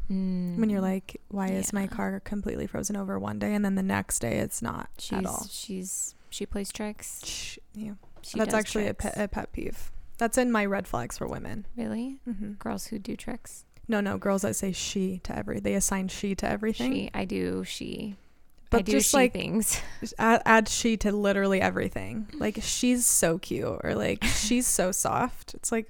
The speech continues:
Speaker 2: who is she? <laughs> Everything's a ship. You know how they always, it's like, um,
Speaker 1: Oh, how they talk about ships.
Speaker 2: yeah, or cars.
Speaker 1: They're
Speaker 2: Like, it's
Speaker 1: like,
Speaker 2: always a girl.
Speaker 1: "She." Yeah.
Speaker 2: Yeah.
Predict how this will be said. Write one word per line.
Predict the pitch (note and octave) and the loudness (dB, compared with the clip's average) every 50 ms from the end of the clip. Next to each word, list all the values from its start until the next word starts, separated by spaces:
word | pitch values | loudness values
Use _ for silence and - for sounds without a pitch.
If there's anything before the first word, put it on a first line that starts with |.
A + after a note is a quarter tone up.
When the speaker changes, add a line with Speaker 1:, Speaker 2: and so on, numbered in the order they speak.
| - | -10
Speaker 2:
who | - - - - B3+ D4 | -12 -12 -4 0 2 4
is | F4 G4+ A4 | 4 4 2
she? | - - - - B3 C#4+ E4+ - - - - - - - - - - - - | 0 -4 0 2 6 6 6 6 6 0 -2 -4 -6 -8 -8 -12 -14 -14 -14
<laughs> | - - - - - D#4+ - | -12 -10 -8 -6 -2 10 10
Everything's | A#3 A3+ B3 B3+ - C4+ B3+ A3+ | 10 12 12 8 8 8 6 6
a | A3 | 6
ship. | - - - F#3+ F3 - - - - - - - - - - - | 6 6 4 4 4 4 0 -6 -8 -8 -10 -12 -18 -20 -20 -10
You | - A3 G#3 | -8 -6 -4
know | G3+ G3 | -2 0
how | G3 G3 F#3+ | 0 0 0
they | F#3+ G#3 - - - | 0 0 -2 -2 -2
always, | - - - D2 C#2+ - - - - - - - - - - - - - - - - - | -2 -2 -2 0 -2 -2 -2 -2 -2 -4 -4 -6 -8 -14 -16 -18 -18 -18 -18 -20 -4 0
it's | - G#3+ - | 0 4 4
like, | G3 F#3+ F3+ - - - - - - - - - - - - - - - - - - - - - - - - - - | 4 4 4 0 -10 -16 -16 -16 -16 -16 -16 -16 -16 -16 -14 -14 -14 -16 -16 -20 -20 -20 -20 -18 -18 -12 -8 -4 0
um, | - F3 D#3+ B2 A2+ F#2 A2+ G3 G3 - | 0 2 2 2 0 -2 -4 -6 2 4
Speaker 1:
Oh, | A3+ G#3+ G#3 G3+ G3+ G3+ G3+ G3 G3 G3 G3 | 6 6 6 4 2 0 0 0 0 0 -2
how | F#3+ F#3 G3+ G3 | 0 0 0 0
they | F#3+ F#3+ | 0 0
talk | - G3+ F3+ F3 | 0 -2 -2 -2
about | F3+ F3+ F3+ | -2 -4 -4
ships. | - - - F#3+ F#3+ - - - - - - | -4 -4 -4 -4 -6 -4 -6 -6 -6 -2 4
Speaker 2:
yeah, | A#3 A#3 G#3+ G3 F#3 | 8 8 10 10 10
or | G3 G3+ G3+ G3+ | 8 8 6 6
cars. | - - G#3 G3 F#3+ G3 F#3+ | 6 6 4 6 6 6 4
Speaker 1:
They're | G3+ G3+ | 2 2
Speaker 2:
Like, | G#3+ | 2
it's | G3+ G3 | 2 2
Speaker 1:
like, | G3 | 2
Speaker 2:
always | G3 F#3+ F#3+ F#3+ | 2 2 2 0
a | F#3 | 0
girl. | - G3+ - - - - G3 | 0 0 0 0 0 -2 -4
Speaker 1:
"She." | - - A3+ B3+ - | -8 -10 -12 -12 -10
Yeah. | A#3 - - - - - - - | -10 -10 -10 -10 -10 -12 -12 -8
Speaker 2:
Yeah. | - - - | -6 -4 -2